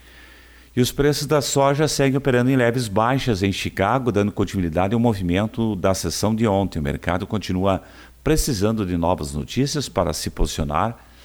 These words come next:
de forma mais agressiva e permanece com clima nos Estados Unidos e demanda pela oleaginosa americana no centro do radar dos compradores. O momento está se tornando mais baixista, com clima bom nos Estados Unidos e fraca demanda chinesa.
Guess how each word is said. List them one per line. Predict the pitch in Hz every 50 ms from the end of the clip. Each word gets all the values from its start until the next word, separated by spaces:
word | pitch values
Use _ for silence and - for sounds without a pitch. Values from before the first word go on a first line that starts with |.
| - - -
de | 87 80
forma | - - 104 98 92 90 85 82 80 82
mais | 78 80 90 98 113 117 104 90
agressiva | 92 82 82 80 80 - - 113 120 135 156
e |
permanece | 151 151 160 156 151 139 117 101 95 101 113 - - -
com | - - 107 104
clima | - - 95 104 123 143 139 113
nos | 87 73 71
Estados | - - 80 71 67 69 76
Unidos | 80 90 110 117 117 117
e |
demanda | 92 92 82 82 87 92 87 80
pela | 76 - 76 69
oleaginosa | 69 69 67 69 73 69 67 64 73 78 76 76 76 73 67 80
americana | 76 78 82 87 - - 107 123 151 143 - - - - - - - -
no | - 165
centro | - - - 131 123 123 117 131 131
do | 104 120 120
radar | 120 123 117 92 87 92 92 95 101 95 - - - - - - -
dos | 76 76 76 107 123 147 143 - -
compradores. | - - - 101 110 110 104 - - 110 104 85 76 71 69 - - - - - - - - - - - - - - - _ -
O | 90 87 87
momento | 85 92 90 90 101 107 -
está | - - - 110
se | 107 - - -
tornando | 104 98 95 95 98 95
mais | 92 87 87 87
baixista, | 82 95 98 95 - - - 143 147 - - 139
com | - 127 104
clima | - - 104 107 117 123 104
bom | 78 85 92 101
nos | 98 85 -
Estados | - - 80 71 69
Unidos | 80 90 101 120 135 143 147 151
e | 147
fraca | - - 101 92 95 104 - 123
demanda | 101 95 85 85 87 87 87
chinesa. | - - - 110 98 90 85 71 65 67 67 -